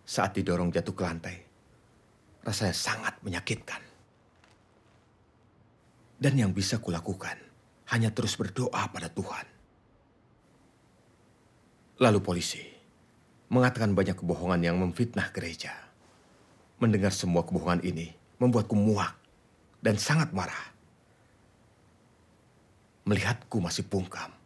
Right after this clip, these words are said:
salah satu dari mereka mengambil alat kejut listrik dan terus menyetrum seluruh tubuh, wajah, dan bahkan mulutku. Ada kilatan cahaya biru.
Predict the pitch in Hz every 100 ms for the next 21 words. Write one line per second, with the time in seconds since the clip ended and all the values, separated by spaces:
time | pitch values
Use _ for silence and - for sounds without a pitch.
0 | _ - - - 90 - 113 104 85 82
1 | 87 87 - - - - - 120 117 107
2 | 113 113 - 107 101 95 - - - _
3 | - - 127 151 147 120 110 95 92 76
4 | - - - 127 101 85 - 120 107 120
5 | - - 131 117 131 - 131 139 165 -
6 | 120 92 92 - - - - _ _ _
7 | _ _ _ _ _ _ _ _ _ _
8 | - - - 127 117 - 98 98 87 -
9 | 90 85 90 82